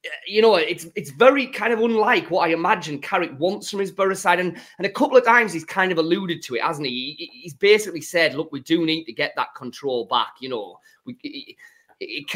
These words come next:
it kind of can't go on shipping all of these goals away from home. And that would be the worry. Now, on the flip side, Borough probably created more really good opportunities i-, i-,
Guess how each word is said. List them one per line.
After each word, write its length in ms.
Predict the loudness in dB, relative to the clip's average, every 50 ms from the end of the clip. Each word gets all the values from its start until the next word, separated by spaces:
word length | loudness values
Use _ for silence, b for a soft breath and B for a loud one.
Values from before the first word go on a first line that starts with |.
| -8 -8
it 80 | -10
kind 320 | -6 -2 2 2 2 2 0
of 60 | -4
can't 360 | -4 -2 0 0 0 -2 -2
go 240 | -2 0 2 2 2
on 160 | 2 -2 -4
shipping 380 | -8 -10 -8 -10 -8 -6 -4 -2
all 140 | -2 -2 -2
of 80 | -2
these 160 | -4 -4 -6
goals 320 | -6 _ 2 2 2 2 0
away 180 | -2 -4 -4
from 120 | -4 -4 -4
home. 100 | -4 -4
And 120 | -4 -8 b b b b b b _ _
that 220 | 4 4 4 6 4
would 100 | 2 2
be 100 | 4 4
the 100 | 4 6
worry. 340 | 6 6 6 6 4 0
Now, 340 | 0 2 2 2 2 -2 -4 b b b b _ _ _ _ _
on 120 | -2 2 2
the 80 | 2
flip 320 | 0 4 2 2 2 2 -6
side, 600 | -6 -6 -4 -4 -4 -6 -6 -6 -8 -8 -10 -12 -16 _ _ -20 _ _ -14
Borough 300 | 0 4 6 6 6 6
probably 420 | 6 6 6 6 6 4 2 -2
created 640 | -4 -2 -2 0 4 6 4 4 4 0 -2 -4
more 480 | -2 0 0 4 4 4 2 2 -2 -8 -14
really 460 | -12 -4 0 0 2 2 0 -2 -4
good 200 | -2 0 2 2
opportunities 720 | 2 2 0 -4 -4 -4 -4 -2 -2 -4 -6 -8 -12 -12
i-, 60 | -14 -12 -12
i-, 100 | -12